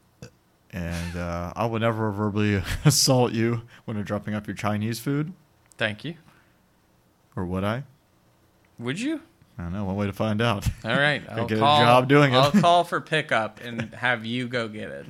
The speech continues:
Speaker 1: <laughs> Here's your chop suey, you fat piece of gay shit.
Speaker 2: Ah,
Speaker 1: <laughs>
Speaker 2: this
Speaker 1: I don't like
Speaker 2: is
Speaker 1: what I
Speaker 2: bad chop suey.
Speaker 1: <laughs> You're like, "But I'm needing those things." I'm like, "Damn, I pull out my notebook and I cross out <laughs> both of 'em."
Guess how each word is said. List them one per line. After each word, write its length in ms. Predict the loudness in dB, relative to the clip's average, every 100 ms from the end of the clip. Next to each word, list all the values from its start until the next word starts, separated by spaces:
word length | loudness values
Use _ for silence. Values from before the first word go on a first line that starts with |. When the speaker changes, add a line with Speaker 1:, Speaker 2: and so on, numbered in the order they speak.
| -2
Speaker 1:
<laughs> 340 | -2 -2 -10 -6
Here's 140 | -2
your 80 | 0
chop 300 | 2 2 0
suey, 260 | 0 2 2
you 60 | 2
fat 400 | 0 0 0 0
piece 220 | 0 0
of 100 | 0
gay 240 | 4 4
shit. 480 | 4 6 6 6 2 -2 0 8
Speaker 2:
Ah, 880 | 12 12 12 12 10 8 4 0 -2
Speaker 1:
<laughs> 40 |
Speaker 2:
this 200 | 4 6
Speaker 1:
I 40 | 8
don't 140 | 10
like 140 | 10
Speaker 2:
is 60 | 8
Speaker 1:
what 80 | 10
I 20 |
Speaker 2:
bad 300 | 12 12 8
chop 400 | 8 8 8 6
suey. 340 | 2 4 6 6
Speaker 1:
<laughs> 760 | 6 8 12 12 10 2 -2
You're 100 | 4
like, 160 | 6 6
"But 120 | 4
I'm 80 | 4
needing 200 | 4 4
those 200 | 2 2
things." 300 | 0 0 -2
I'm 80 | -6
like, 100 | -10 -4
"Damn, 220 | -2 -2
I 40 | -2
pull 200 | 0 2
out 100 | 4
my 140 | 4
notebook 520 | 4 2 6 4 6
and 80 | 2
I 40 | 2
cross 460 | 6 6 6 4
out 220 | 4 4 0
<laughs> 440 | -6 0 0 4 4 4 6
both 240 | 6 8
of 140 | 8
'em." 180 | 8 4